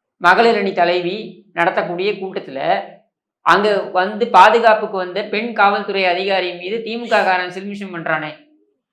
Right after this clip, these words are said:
அந்த பெண் காவல்துறை அதிகாரி வந்து புகார் கொடுக்கும்போது கூட அந்த புகாரை கூட வந்து வாபஸ் வாங்கு-, வாங்குவதற்கு நிர்பந்திக்கப்பட்டாரே, அப்ப எங்கம்மா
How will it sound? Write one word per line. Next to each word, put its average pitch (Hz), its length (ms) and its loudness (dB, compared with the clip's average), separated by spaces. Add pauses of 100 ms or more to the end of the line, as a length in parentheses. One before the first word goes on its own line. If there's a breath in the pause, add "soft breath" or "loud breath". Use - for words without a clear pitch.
(580)
அந்த 208 280 0
பெண் 208 220 -4
காவல்துறை 214 440 4
அதிகாரி 202 520 2
வந்து 196 300 -6
புகார் 214 320 6
கொடுக்கும்போது 202 480 -4
கூட 202 140 -2
அந்த 214 140 -2
புகாரை 220 520 4
கூட 220 260 0
வந்து 202 240 -6
வாபஸ் 202 520 4
வாங்கு-, 202 600 -4
வாங்குவதற்கு 202 520 -2
நிர்பந்திக்கப்பட்டாரே, 190 920 -2 (200 loud breath)
அப்ப 220 320 2
எங்கம்மா 220 220 -2